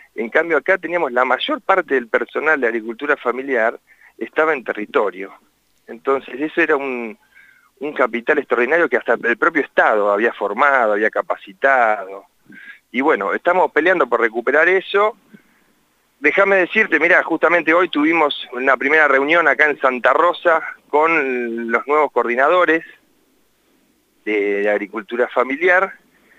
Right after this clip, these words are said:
Y bueno, obviamente en esta nueva reunión le planteamos que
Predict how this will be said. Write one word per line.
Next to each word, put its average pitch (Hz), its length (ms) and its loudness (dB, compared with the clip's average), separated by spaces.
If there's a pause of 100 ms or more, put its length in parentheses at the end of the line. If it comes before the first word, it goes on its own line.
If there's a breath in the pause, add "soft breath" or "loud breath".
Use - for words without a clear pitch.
Y - 60 -2
bueno, 165 220 2
obviamente 151 360 2
en 147 40 2
esta 143 140 0
nueva 143 240 2
reunión 156 300 -2
le 269 80 -4
planteamos 123 600 -2 (340)
que 104 380 -6